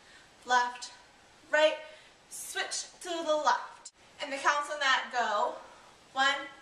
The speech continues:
two, three, and four, five, six, seven, and eight. Okay,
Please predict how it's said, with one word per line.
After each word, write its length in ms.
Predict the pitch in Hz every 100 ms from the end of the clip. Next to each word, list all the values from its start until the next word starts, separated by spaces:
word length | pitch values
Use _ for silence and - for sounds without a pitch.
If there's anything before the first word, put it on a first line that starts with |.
| - -
two, 360 | - 247 233 226 - - -
three, 320 | - 359 - -
and 260 | 233 226 226
four, 420 | - 226 233 226 226 - - -
five, 340 | 285 269 262 262 - - - -
six, 280 | 247 240 - - - - -
seven, 260 | - 277 311 - 269
and 220 | 262 254 - 269
eight. 240 | 254 - - - - _ 311
Okay, 220 | 302 -